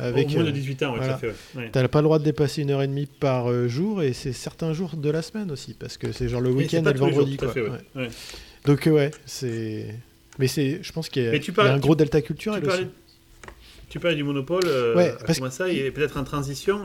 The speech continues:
Speaker 2: juste un truc, moi, qui me fait mourir de
Speaker 1: Ouais.
Speaker 2: rire. Tu vas peut-être en parler avec Call of Duty, où Sony était tout frité parce que, au secours, au secours, mais peut-être que Microsoft ne va plus nous mettre Call of Duty. C'est marrant comme les exclusivités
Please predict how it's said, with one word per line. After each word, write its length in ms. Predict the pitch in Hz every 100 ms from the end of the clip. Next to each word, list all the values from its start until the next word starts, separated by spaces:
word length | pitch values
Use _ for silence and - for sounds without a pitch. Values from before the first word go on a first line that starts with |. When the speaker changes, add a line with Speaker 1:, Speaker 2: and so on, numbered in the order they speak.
| 170
Speaker 2:
juste 280 | 131 170 156
un 80 | 131
truc, 220 | 170 165
moi, 100 | 135
qui 120 | -
me 40 |
fait 120 | 127 131
mourir 280 | 131 127
de 60 | 131
Speaker 1:
Ouais. 80 | 131
Speaker 2:
rire. 280 | 175 175 160
Tu 80 | 117
vas 60 | 117
peut-être 160 | 113 123
en 60 |
parler 240 | 113 120 127
avec 180 | 110
Call 120 | 131 120
of 80 | 110
Duty, 260 | 123 175
où 100 | 160
Sony 360 | - 147 143 151
était 180 | 131 123
tout 180 | - 156
frité 360 | - 135 165
parce 200 | 165 120
que, 240 | - 123 110 - - - -
au 100 | 156
secours, 380 | 165 - 180
au 40 | 151
secours, 360 | 147 135 175
mais 120 | 147 143
peut-être 320 | 135 151 -
que 60 |
Microsoft 460 | 143 139 143 180 151
ne 80 | 131
va 100 | 131
plus 180 | - 175
nous 80 |
mettre 340 | 156 151 - 123
Call 160 | 131 127
of 80 |
Duty. 240 | 113 131 220
C'est 220 | - 180
marrant 280 | 196 196 240
comme 300 | 196 165 131 - - - -
les 260 | 147 175 202
exclusivités 840 | 208 220 196 190 190 208 226 262